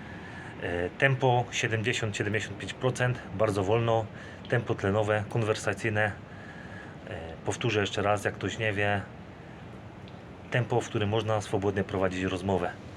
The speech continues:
Czyli tak jak ja tu do was nagrywam, w takim tempie powinienem umieć przebiec cały dystans. I w takim tempie robimy osiem kilometrów. I teraz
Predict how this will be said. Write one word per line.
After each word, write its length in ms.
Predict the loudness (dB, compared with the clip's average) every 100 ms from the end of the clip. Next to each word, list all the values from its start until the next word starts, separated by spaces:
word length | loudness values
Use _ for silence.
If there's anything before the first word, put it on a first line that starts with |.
| -12
Czyli 220 | -4 -2 4
tak 120 | 4
jak 120 | 4
ja 80 | 2
tu 160 | 2
do 120 | 0 2
was 160 | 2
nagrywam, 480 | 0 0 2 2 2 -2 -6 -8 -8 -6
w 20 | -2
takim 300 | -2 -2 -2
tempie 340 | -2 0 -2
powinienem 540 | 0 0 2 2 0 -2 -8 -8 0
umieć 360 | 2 2 0
przebiec 680 | -2 0 2 2 0 -4 -6
cały 360 | -2 2 2 0 -2
dystans. 500 | -6 -4 -6 -8 -10 -12 -14 -14 -14 -14 -14 -14 -12 -12 -12 -10 -10 -10 -12 -8
I 60 | -4
w 60 |
takim 260 | 0 2 2
tempie 280 | 0 2 2
robimy 260 | 2 0
osiem 220 | 0 0 -2
kilometrów. 540 | 0 -2 -2 -6 -8 -14 -12 -8
I 100 | 2
teraz 440 | 4 6 2 -4